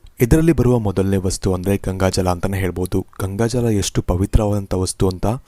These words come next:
ನಾನ್ ನಿಮ್ಗೆ ಹೇಳ್ಬೇಕಾಗಿಲ್ಲ, ಅದು ನಿಮ್ಗೆ ಗೊತ್ತೇ ಇರತ್ತೆ. ಇದನ್ನ ನಮ್ಮ ಮನೆಯ ದೇವ್ರ ಮನೆಯಲ್ಲಿ ಇಡೋದ್ರಿಂದ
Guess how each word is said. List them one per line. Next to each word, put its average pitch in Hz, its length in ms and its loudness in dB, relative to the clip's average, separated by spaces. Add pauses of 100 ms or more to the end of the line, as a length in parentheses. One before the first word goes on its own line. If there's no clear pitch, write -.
(240)
ನಾನ್ 98 300 0
ನಿಮ್ಗೆ 107 240 -2
ಹೇಳ್ಬೇಕಾಗಿಲ್ಲ, 98 600 0
ಅದು 98 140 0
ನಿಮ್ಗೆ 95 260 -2
ಗೊತ್ತೇ 98 320 2
ಇರತ್ತೆ. 90 400 -4 (380)
ಇದನ್ನ 123 360 0
ನಮ್ಮ 113 240 -2
ಮನೆಯ 95 360 -2
ದೇವ್ರ 92 240 0
ಮನೆಯಲ್ಲಿ 110 400 -2
ಇಡೋದ್ರಿಂದ 90 440 -2